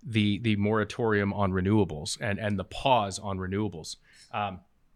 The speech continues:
quite frankly, it reminded me of how poorly we communicated Bill six. Um, you know, two different, two different topics. But, you know, what I've, and I'm not defending this pause on renewables, but what's interesting is when we were government,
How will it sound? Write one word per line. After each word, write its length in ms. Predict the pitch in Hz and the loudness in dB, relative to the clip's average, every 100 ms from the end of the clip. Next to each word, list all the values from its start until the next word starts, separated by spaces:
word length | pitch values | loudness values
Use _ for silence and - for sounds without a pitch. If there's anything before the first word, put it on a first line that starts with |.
| _ - - | _ -10 2
quite 180 | 131 | 4
frankly, 320 | - 120 110 110 | 6 4 6 4
it 80 | |
reminded 400 | 101 104 101 107 | 6 8 8 6
me 200 | 107 110 | 6 4
of 220 | 104 98 90 | 2 -4 -4
how 440 | - 101 101 98 - | -2 0 0 -2 4
poorly 380 | - 120 110 101 | 4 6 4 2
we 160 | 101 | 0
communicated 760 | - 104 101 98 101 95 90 120 | 0 0 0 0 0 0 -4 0
Bill 180 | 104 90 | 0 2
six. 420 | - 104 - - - - - - | 0 0 -4 -8 -12 -20 -20 -2
Um, 600 | 110 104 95 92 87 87 - | 2 4 4 2 0 -2 -4
you 100 | 147 | -4
know, 120 | 98 92 _ _ _ _ | -4 -6 _ _ _ _
two 140 | - 170 | 2 6
different, 460 | 135 131 107 - | 6 4 0 -2
two 100 | - | 2
different 260 | 156 - 110 | 4 2 2
topics. 520 | 156 175 120 95 - - - - - | 4 4 2 -4 -8 -10 -20 -20 0
But, 240 | 139 127 - | 2 2 2
you 120 | 135 | 2
know, 100 | 131 | 4
what 180 | 139 147 | 6 6
I've, 220 | 131 - | 4 2
and 140 | 139 | 6
I'm 120 | 131 127 | 8 8
not 340 | 139 123 - 147 | 6 4 -4 0
defending 760 | 123 - - 131 160 120 101 117 | 2 2 0 2 2 2 0 0
this 160 | 107 | -4
pause 320 | - 117 113 | 0 0 0
on 100 | 110 | 0
renewables, 520 | 98 98 202 117 95 - | 0 2 2 0 -4 -2
but 220 | 120 - - - - _ _ | -4 -4 -20 -20 -20 _ _
what's 220 | - 143 156 | 2 4 6
interesting 480 | 214 247 - 123 | 6 4 2 2
is 120 | 117 104 | 2 4
when 140 | 110 | 4
we 80 | 160 | 4
were 100 | 156 | 2
government, 560 | 123 156 127 98 - | 2 2 2 0 -4